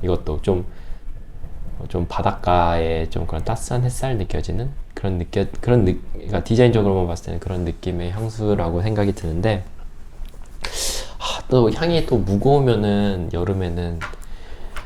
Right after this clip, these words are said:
또 안 어울릴 수가 있기 때문에 사실 이건 조금 걱정이 되는 향수예요. 그러니까 톰포드의 향수이긴 하지만, 네, 조금 걱정이 되는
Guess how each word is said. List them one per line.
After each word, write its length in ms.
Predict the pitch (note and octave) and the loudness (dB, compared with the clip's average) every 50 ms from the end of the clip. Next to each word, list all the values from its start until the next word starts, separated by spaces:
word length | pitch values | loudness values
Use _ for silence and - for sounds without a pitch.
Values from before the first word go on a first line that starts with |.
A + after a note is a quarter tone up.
| - - - - | -8 -10 -8 -4
또 440 | - F#2+ F#2 F2 E2+ D#2+ D#2 - - - - - - - - - - - - - - - - | 0 2 2 2 2 0 -2 -4 -8 -10 -12 -12 -10 -8 -8 -8 -8 -8 -10 -10 -10 -10 -8
안 220 | - - F2+ F2+ F#2+ | -4 -2 0 2 2
어울릴 360 | F#2+ F#2+ F#2+ F2+ F2+ F2 E2 | 4 2 2 2 2 0 -2
수가 240 | - - - - D#2+ | -2 -4 -4 -4 -4
있기 180 | D#2+ - - F2 | -2 -2 -4 -6
때문에 680 | - - E2 D#2+ D#2 D#2 D#2 D#2+ D#2+ D#2 D#2+ D#2+ D#2+ - - - - - - - - - - - - - - - - - - | -4 -4 -4 -2 -2 -4 -4 -4 -4 -4 -4 -6 -8 -10 -12 -16 -16 -16 -16 -16 -16 -14 -14 -12 -12 -10 -12 -12 -12 -14 -10
사실 580 | - - B2+ - - D3+ C#3+ C3 B2 G#2+ G2 F#2+ | -6 -4 -2 2 4 6 8 8 8 8 6 4
이건 380 | F2+ G2+ G2+ G2+ B2+ C3 B2 A2+ | 4 4 4 6 6 6 6 6
조금 240 | - - - F#2+ F2 | 4 2 0 0 -2
걱정이 380 | - - - - F#2 F#2 F2+ | -2 -4 -6 -4 -2 -2 -2
되는 220 | D2 D#2 D#2 D#2 F2 | -2 -2 -2 -2 -2
향수예요. 320 | F2 F2 F#2 - - - - - - - - | -2 -4 -4 -6 -8 -8 -8 -8 -8 -6 -6
그러니까 220 | - - D#2+ - | -4 -4 -4 -4
톰포드의 460 | - C3 A#2+ - B2 A#2 - F#2+ F#2 F#2+ | -2 -2 0 2 2 2 2 2 0 0
향수이긴 480 | F#2+ G2 F#2+ - F#2+ F2+ F2 F#2 F2 | -2 -2 -4 -4 -4 -4 -2 -2 -4
하지만, 400 | F2 F2 - - F#2 G2+ G2 F#2 - - - - - - - - - - - - - - - - - - - - - - - | -4 -4 -4 -4 -4 -4 -4 -6 -6 -6 -6 -6 -4 -4 -4 -6 -6 -8 -8 -10 -12 -12 -12 -10 -8 -8 -6 -6 -6 -8 -6
네, 80 | - - - - - - - - - - | -6 -6 -8 -6 -8 -8 -8 -8 -8 -8
조금 280 | - - - - F#2 - | -8 -8 -6 -6 -6 -4
걱정이 340 | - - - - F2+ E2+ | -4 -6 -6 -6 -6 -6
되는 240 | - - A#2+ A2 G#2+ | -4 -6 -6 -8 -8